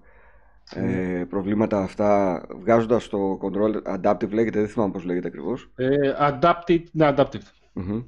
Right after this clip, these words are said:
Speaker 2: Που είναι εντυπωσιακό να το, να το δει ο κόσμος, να το ψάξει, να δει τι έχουνε κάνει.
Speaker 1: Μμμ. Μμμ.
Speaker 2: Αλλά βλέπω και από τη μεριά της Sony, όπως το The Last of Us, που είχε συγκεκριμένη επιλογή στο μενού των ρυθμίσεων για άτομα με
Speaker 1: Μμμ.
Speaker 2: προβλήματα όρασης να μπορέσουν να δουν κάποια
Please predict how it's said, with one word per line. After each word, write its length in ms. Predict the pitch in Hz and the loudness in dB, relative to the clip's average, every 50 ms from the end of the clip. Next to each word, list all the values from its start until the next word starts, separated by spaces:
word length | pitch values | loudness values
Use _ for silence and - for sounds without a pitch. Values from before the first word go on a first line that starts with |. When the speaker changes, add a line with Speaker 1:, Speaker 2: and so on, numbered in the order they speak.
| - _ _ _ _ _ _ _ _ _ _ | -14 _ _ _ _ _ _ _ _ _ _
Speaker 2:
Που 100 | - 120 | -2 2
είναι 80 | 117 127 | 4 6
εντυπωσιακό 720 | 120 120 120 113 107 - 107 101 98 95 104 110 113 123 | 6 6 4 2 2 4 4 4 4 4 4 4 4 6
να 140 | 117 117 107 | 4 4 0
το, 100 | - - - | -2 -2 -4
να 120 | - 101 | -4 -2
το 140 | 95 104 98 | -2 -2 0
δει 180 | 85 110 127 | 4 6 6
ο 80 | 123 110 | 6 6
κόσμος, 360 | - 101 98 98 98 107 101 | 4 2 -2 -2 -2 -6 -6
να 80 | 107 92 | -6 -4
το 160 | - 98 95 | -4 -4 -4
ψάξει, 420 | 90 - - 110 117 117 - - - | -4 0 2 4 4 2 0 -4 -4
να 100 | 95 95 | -4 -2
δει 120 | 92 98 | -4 -4
τι 100 | 98 - 104 | -2 -2 -2
έχουνε 240 | 95 - 98 92 | -2 -2 -4 -4
κάνει. 320 | 87 - 87 87 95 110 110 | -4 -4 -4 -2 0 0 -2
Speaker 1:
Μμμ. 120 | 113 110 107 - - - - - - _ _ _ _ | -2 -4 -6 -12 -20 -20 -20 -20 -20 _ _ _ _
Μμμ. 160 | - 117 110 - | -12 -6 -2 2
Speaker 2:
Αλλά 180 | 107 110 110 | 2 4 4
βλέπω 320 | 98 107 135 156 156 151 147 | 4 4 2 2 2 0 -2
και 140 | - - | 2 2
από 160 | 165 160 156 151 | 2 2 2 0
τη 80 | 131 | 0
μεριά 260 | 123 120 104 110 117 | 2 2 4 2 2
της 220 | 107 101 98 - - | 2 0 -2 2 4
Sony, 440 | 113 113 113 110 107 98 95 90 85 87 - - | 6 6 6 6 6 4 4 4 0 -2 -6 -8
όπως 240 | - 104 98 117 - | -6 -4 -4 -4 0
το 260 | - 110 107 104 101 95 | 2 2 4 4 4 4
The 120 | 98 104 110 120 | 6 6 6 4
Last 160 | 120 127 98 | 4 2 0
of 120 | 98 95 | 2 0
Us, 40 | 95 95 - | 0 0 -4
που 80 | - 107 | -2 0
είχε 480 | 110 131 131 - 120 104 95 87 - - - _ _ _ _ _ _ _ _ _ | 0 0 0 2 2 2 2 2 -2 -6 -14 _ _ _ _ _ _ _ _ _
συγκεκριμένη 480 | - - 107 107 95 98 107 123 139 139 | -8 -4 -2 -2 0 2 4 4 4 4
επιλογή 320 | - 123 113 104 101 107 | 4 6 6 6 4 2
στο 140 | 110 - 131 | 0 0 0
μενού 180 | - 107 110 | 2 2 2
των 120 | 107 120 107 | 2 2 2
ρυθμίσεων 760 | 98 92 - 101 113 113 107 - 104 95 95 92 87 - - - _ _ | 2 0 0 0 0 2 2 0 0 0 0 0 -2 -4 -8 -14 _ _
για 220 | - - 95 95 101 | -8 -2 2 4 4
άτομα 280 | 107 - 113 113 113 | 4 4 2 4 4
με 120 | 107 107 104 | 4 4 4
Speaker 1:
Μμμ. 60 | 110 | 2
Speaker 2:
προβλήματα 440 | 101 98 87 107 110 110 - 98 98 | 0 0 0 0 0 2 4 6 6
όρασης 580 | 104 113 110 107 95 - 101 98 92 90 - | 6 6 6 4 2 0 -2 -2 -2 -2 -4
να 120 | 95 92 90 | -4 -4 -2
μπορέσουν 380 | 87 95 95 107 107 - 110 | 0 2 2 2 0 0 0
να 100 | 98 98 | -2 -2
δουν 100 | 92 107 | -2 -2
κάποια 420 | 95 107 107 - 110 101 95 - | -2 -2 0 0 0 -2 -2 -4